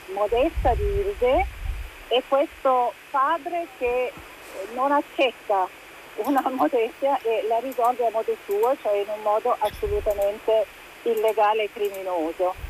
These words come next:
E naturalmente chi ha poco, l'idea, anche Hilde è affascinata come era stata la madre Manuela da questa possibilità di avere tanto, quindi questo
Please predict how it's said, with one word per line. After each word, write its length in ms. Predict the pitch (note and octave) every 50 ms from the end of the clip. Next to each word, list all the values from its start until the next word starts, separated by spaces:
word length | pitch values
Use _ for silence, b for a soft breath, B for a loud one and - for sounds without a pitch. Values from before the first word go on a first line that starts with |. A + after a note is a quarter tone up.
| - - - - -
E 180 | C4 C#4 C4+ B3+
naturalmente 680 | C#4 C#4+ - D#4 C#4+ D4+ D4 D#4 F4+ G4 - E4 C#4+ - -
chi 120 | C4 B3+ B3
ha 120 | B3 B3 -
poco, 640 | C4+ C4+ C#4 D4+ F4+ - - - F4+ F#4 F4+ D#4 - G#4+
l'idea, 640 | G#4 A4 A4+ - B3 B3+ C#4+ C#4+ C#4+ C#4 - B3 - - -
anche 320 | A3+ A#3+ C#4 D#4 - C#4+
Hilde 380 | A#3 B3 D4+ D#4+ C4+ A3 - G3+
è 60 | G3
affascinata 760 | G3+ - - - A3+ A#3 - - G3+ - G3 A3 A3+ - A3 G#3
come 200 | G#3 G3+ G3 F#3+
era 160 | F#3 G3 G3+ - -
stata 300 | G#3 G3 G3 - G#3 F#3
la 120 | F3+ F3
madre 360 | F3+ F3 F#3 F#3+ F3+ G3 G3
Manuela 520 | F#3+ F#3+ F#3 G3 G3 G#3+ G#3+ G3+ G3 F#3+ F3
da 140 | F#3+ F#3+ -
questa 480 | - G3+ G3 - - - G#3 G3 G3 F#3 - - - - - - - -
possibilità 720 | A#3+ B3 B3 - - B3+ A3+ A#3+ A#3 A3 A#3 A3+ B3 A#3 A#3
di 80 | A3+ A#3
avere 320 | G#3+ G#3 G#3+ G3 G#3 A3
tanto, 560 | - G3 F#3 F#3 E3+ E3 F3 F3+ - F#3+ F#3 -
quindi 280 | - B3 C#4 D4 C#4 -
questo 460 | - A#3+ - - - A3+ A3 A3